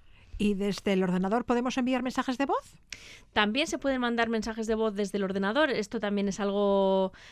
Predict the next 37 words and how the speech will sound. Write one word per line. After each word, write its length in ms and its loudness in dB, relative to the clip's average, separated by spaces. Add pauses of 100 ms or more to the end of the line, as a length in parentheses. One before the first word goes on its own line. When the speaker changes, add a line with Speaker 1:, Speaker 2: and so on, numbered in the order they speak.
(160)
Speaker 2:
eh, 300 2
bueno, 240 4
relativamente 640 0
nuevo, 400 0
¿no? 160 -4 (380)
Eh, 840 -2 (1000)
eh, 600 -2
an-, 200 0
hasta 260 -4
hace 180 0
poco 260 0
no 140 -2
se 140 -4
podía 280 0
hacer 380 -2
y 140 -4
s-, 200 -10
lo 140 -6
que 80 -6
sí 160 0
es 100 2
importante 680 0
es 280 -4 (120)
que 100 0
hayamos 400 -2
dado 320 0
permisos 720 -2
a 80 -4
la 160 -6
aplicación 720 -2
o 140 -8
al 100 -6
navegador 540 0 (320)
para 180 0
acceder 360 -4
al 100 -4
micrófono. 520 -8